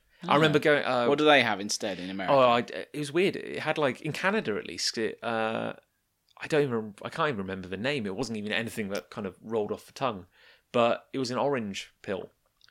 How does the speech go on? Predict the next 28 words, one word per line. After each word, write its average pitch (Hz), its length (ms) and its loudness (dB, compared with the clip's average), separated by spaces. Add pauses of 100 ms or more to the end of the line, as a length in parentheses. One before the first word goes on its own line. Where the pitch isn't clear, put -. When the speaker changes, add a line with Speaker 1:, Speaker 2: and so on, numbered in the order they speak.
Speaker 1:
if 120 280 0
I 117 40 2
Speaker 2:
Mm. 107 40 2
Speaker 1:
remember 95 220 -4
correctly, - 420 -8
and 170 80 -2
it 208 80 2
worked 311 360 -2
pretty 214 200 -6
much - 500 -8
exactly 113 460 -4
the 104 80 -8
same. - 380 -4 (340)
Speaker 2:
Yeah. 107 160 -4
Speaker 1:
But 135 100 4
you, 143 140 4
you, 139 160 -6 (100)
you 135 80 -8
go 165 140 0
and 151 80 0
ask 143 200 -2
someone, 98 240 -2
like, 95 180 -6
"Can 113 100 -6
I 113 60 -4
get 104 120 -4
some 110 140 -6
paracetamol?" 92 580 -6